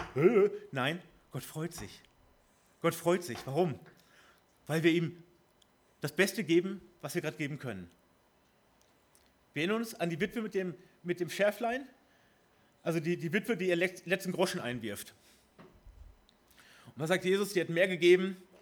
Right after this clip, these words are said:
als der, der ganz viel äußerlich gegeben hat. Der eine gibt tausend Euro, sie gibt zehn Cent, aber das ist das Letzte, was sie hat. Und sie gibt, sie gibt alles, was sie hat, in Gottes Hand damit.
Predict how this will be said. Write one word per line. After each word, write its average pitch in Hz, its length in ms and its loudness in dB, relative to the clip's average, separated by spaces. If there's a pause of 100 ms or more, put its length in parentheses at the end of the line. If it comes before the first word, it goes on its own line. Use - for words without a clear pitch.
(200)
als 151 200 -4
der, 160 220 2
der 151 220 0
ganz 165 320 0
viel 196 380 -2 (140)
äußerlich 151 340 0
gegeben 131 400 -6
hat. 113 240 -10 (720)
Der 127 140 -4
eine 175 260 2
gibt - 400 -2
tausend 190 320 4
Euro, 220 500 6 (320)
sie 185 220 2
gibt - 340 -4 (360)
zehn 185 200 4
Cent, 190 360 0
aber 160 120 -4
das 156 80 -8
ist - 60 -4
das 165 80 -2
Letzte, 165 260 -4
was 160 140 -4
sie 160 100 -2
hat. 143 240 -4 (2750)
Und 135 100 -10
sie 147 60 -6
gibt, 180 340 -2 (600)
sie - 60 -14
gibt 185 140 -8
alles, 269 380 0
was 220 100 -6
sie 208 100 -6
hat, 196 360 -6
in 180 160 -4
Gottes 175 260 -6
Hand 170 180 -10
damit. 104 280 -12